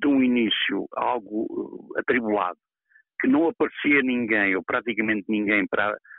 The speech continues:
para fazer uso de água para, para rega, portanto, o sistema de regadio estava por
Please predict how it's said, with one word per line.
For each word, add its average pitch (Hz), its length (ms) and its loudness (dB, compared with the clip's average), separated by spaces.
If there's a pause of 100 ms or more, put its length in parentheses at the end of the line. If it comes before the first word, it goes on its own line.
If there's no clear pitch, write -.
(120)
para 117 140 0
fazer 117 300 -2
uso 113 160 -6
de 104 80 0
água 92 300 -4
para, - 240 -2 (120)
para 110 160 0
rega, 107 360 -2 (480)
portanto, - 320 -6 (460)
o 185 100 -4
sistema 165 420 0
de 131 80 -2
regadio 127 400 0
estava 117 460 -2 (100)
por - 220 0